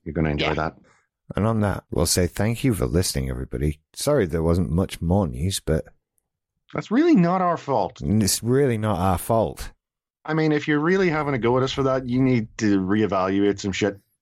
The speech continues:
Speaker 3: Yeah.
Speaker 2: Also, we
Speaker 3: Look
Speaker 2: still
Speaker 3: at
Speaker 2: managed to talk for two bleed hours. What do you want?
Speaker 3: Yeah.
Speaker 1: Yeah.
Speaker 3: Yeah.
Speaker 1: Just chill your boots, mate.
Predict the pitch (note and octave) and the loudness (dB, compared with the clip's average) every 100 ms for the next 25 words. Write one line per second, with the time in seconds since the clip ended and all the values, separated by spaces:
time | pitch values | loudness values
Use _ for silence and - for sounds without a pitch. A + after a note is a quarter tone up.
0 | - G#2 A#2+ - F4 F4+ D#4 - F4+ E4+ | -8 0 0 2 2 2 0 0 -2 -2
1 | D#4+ - D#4 C#4+ - D4 D4 C#4+ C#4+ C#4 | -2 -4 -4 -4 -4 -2 -2 -2 -2 -2
2 | D#4 C4+ E3+ D#3+ C4 C4 B3 F3 C#3 _ | -2 0 0 -2 -2 -2 -2 -2 -6 _
3 | C#3+ D#3+ G#2 B2 G2+ F#2 - _ _ A2 | -2 0 2 0 -2 -4 -10 _ _ -2
4 | B2+ A#2 - _ _ _ _ _ _ - | 0 0 -4 _ _ _ _ _ _ -12
5 | - - - C#4 B3+ C#3+ G#2+ - C3+ F#3+ | -12 -10 -4 0 2 0 -2 -2 -2 -2
6 | - | -4